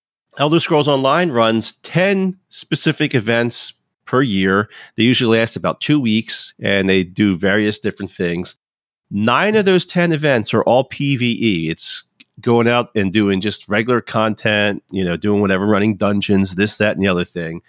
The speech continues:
So nine of them, strictly P V E.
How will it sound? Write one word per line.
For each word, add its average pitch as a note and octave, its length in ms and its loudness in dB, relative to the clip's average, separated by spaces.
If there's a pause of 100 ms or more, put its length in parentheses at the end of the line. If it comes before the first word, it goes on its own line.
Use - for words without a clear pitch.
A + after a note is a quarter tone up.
(420)
So - 160 -4
nine A#2 380 0
of F#3+ 100 0
them, B2+ 420 0 (500)
strictly - 560 0
P B2 240 0
V F#2+ 260 2
E. C#2 200 -8